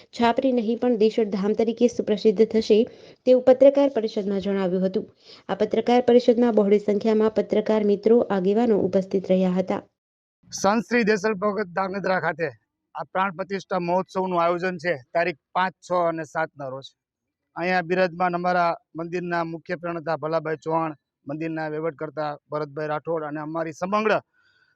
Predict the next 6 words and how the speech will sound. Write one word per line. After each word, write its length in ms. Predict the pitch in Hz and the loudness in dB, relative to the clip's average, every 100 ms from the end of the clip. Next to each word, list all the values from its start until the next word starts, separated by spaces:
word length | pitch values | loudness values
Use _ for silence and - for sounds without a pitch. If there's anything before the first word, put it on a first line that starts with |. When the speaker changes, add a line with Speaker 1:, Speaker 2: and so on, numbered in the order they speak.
| - | -10
Speaker 2:
દેશળ 240 | 180 214 | -6 -4
ભગત 300 | 190 190 196 | -2 -2 -2
નવનિર્માણ 520 | 160 190 185 185 190 175 | -4 -6 -6 -4 -4 -4
કમિટી 360 | 180 185 165 | -6 -8 -8
વતી 300 | 170 165 156 - _ _ _ - - | -8 -8 -10 -12 _ _ _ -20 -18
હું 120 | - | -8